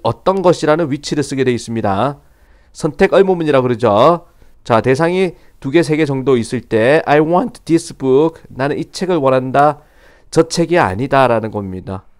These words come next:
넘어가죠. 다음 페이지의 문제를 같이 좀 보도록 하겠습니다. 너희 선생님은 누구시니? 누구니?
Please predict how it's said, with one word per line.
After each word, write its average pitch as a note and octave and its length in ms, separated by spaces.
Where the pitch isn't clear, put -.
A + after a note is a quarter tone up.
넘어가죠. A2 880
다음 D3 280
페이지의 C#3+ 760
문제를 B2 340
같이 C3 340
좀 B2+ 160
보도록 A#2 340
하겠습니다. A2 720
너희 F#3+ 340
선생님은 F3+ 800
누구시니? B2+ 1080
누구니? D3 720